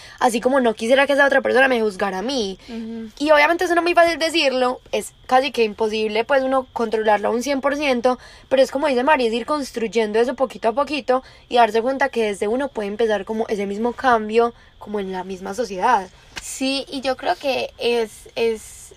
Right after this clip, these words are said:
Speaker 2: empezar por lo básico, o sea, como que dejemos las redes sociales de lado un, un rato.
Speaker 1: Total, sí.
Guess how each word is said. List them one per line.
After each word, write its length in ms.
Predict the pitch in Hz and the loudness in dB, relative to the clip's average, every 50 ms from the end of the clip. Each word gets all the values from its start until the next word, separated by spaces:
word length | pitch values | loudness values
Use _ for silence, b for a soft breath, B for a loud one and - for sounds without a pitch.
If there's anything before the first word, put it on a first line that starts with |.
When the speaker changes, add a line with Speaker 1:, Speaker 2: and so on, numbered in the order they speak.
| _ _ _ | _ _ _
Speaker 2:
empezar 480 | 233 240 254 - 285 269 247 208 196 190 | -6 -6 -6 -4 -4 -2 0 -2 -2 -4
por 220 | - - 220 262 | -6 -8 -8 -6
lo 140 | 294 247 214 | -4 -2 0
básico, 380 | 214 214 202 202 214 - - 214 | 0 0 -2 -4 -8 -12 -10 -8
o 40 | 214 | -4
sea, 200 | 220 214 202 196 | -2 -2 -2 -2
como 200 | - 226 233 233 | -4 -8 -8 -8
que 220 | - 240 233 226 B B B B B B B B B B _ | -6 -6 -8 -8 B B B B B B B B B B _
dejemos 360 | - 285 294 302 285 277 302 320 | -4 -2 0 0 0 -2 -4 -4
las 140 | 339 339 311 | -2 -4 -4
redes 240 | 262 233 240 262 | -4 -4 -6 -6
sociales 380 | 277 269 254 226 208 208 214 220 | -8 -8 -6 -6 -6 -6 -6 -6
de 100 | 247 254 | -8 -6
lado 260 | 247 226 202 196 196 202 | -4 -4 -2 -4 -4 -6
un, 100 | 202 - - _ - - | -10 -16 -20 _ -20 -14
un 240 | - 254 247 240 233 | -12 -10 -10 -8 -6
rato. 400 | 226 220 202 - - - - 220 | -2 0 0 0 -2 -4 -12 -10
Speaker 1:
Total, 460 | 220 240 233 226 - 220 202 185 180 | -6 -4 -4 -4 -4 -6 -6 -6 -8
sí. 200 | 185 196 185 185 | -12 -14 -16 -16